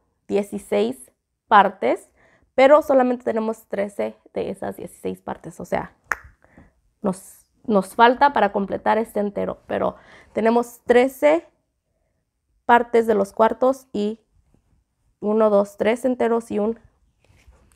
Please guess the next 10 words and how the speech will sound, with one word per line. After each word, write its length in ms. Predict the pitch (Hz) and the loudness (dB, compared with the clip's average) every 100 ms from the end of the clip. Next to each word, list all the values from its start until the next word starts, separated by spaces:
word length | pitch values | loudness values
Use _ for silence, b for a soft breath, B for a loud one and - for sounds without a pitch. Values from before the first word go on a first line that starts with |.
| - | -2
cuarto. 420 | 170 - - - | 2 2 0 -6
Ok, 280 | 185 214 202 - B B B B | -4 -2 -2 -2 B B B B
le 140 | 240 | -2
quitamos 440 | 233 - 294 320 311 | 0 2 4 2 2
los 380 | 262 269 285 - | 4 4 2 -4
seis 600 | 240 - 277 320 320 - - b b _ | -6 2 2 2 -2 -10 -20 b b _
cuartos, 640 | 269 269 262 269 262 277 | 6 8 6 2 0 0
aquí 240 | 233 240 226 | -2 -6 -10
está, 460 | - - 277 302 - | -10 4 6 6 2
y 260 | 262 302 | -4 -4